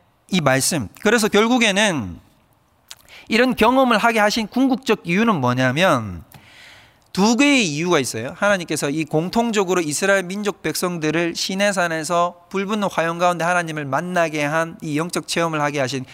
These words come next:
궁극적 두 가지 이유가 있는데, 첫 번째 이유는 뭐냐면 이렇게 나옵니다. 우리가 신명기 사 장 삼십이 절에서 삼십오 절을 한번 보죠.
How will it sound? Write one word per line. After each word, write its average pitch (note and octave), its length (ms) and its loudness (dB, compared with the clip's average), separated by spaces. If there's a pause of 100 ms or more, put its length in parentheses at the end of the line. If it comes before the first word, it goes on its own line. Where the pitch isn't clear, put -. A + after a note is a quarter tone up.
(240)
궁극적 G3 460 -4
두 D3 120 -4
가지 D#3+ 260 0
이유가 C3 280 -4
있는데, G#2+ 460 -6 (260)
첫 A#3 180 -4
번째 C4 240 -2
이유는 D#3+ 320 0
뭐냐면 B2 640 -2
이렇게 G3 280 -2
나옵니다. G2 440 -4 (560)
우리가 F3+ 200 2
신명기 A3 340 0
사 E3+ 180 2
장 G3+ 120 0
삼십이 G#3+ 440 -2
절에서 E3 600 -2
삼십오 E3 420 -4
절을 D#3 200 -2
한번 G#2+ 200 -10
보죠. G#2 400 -8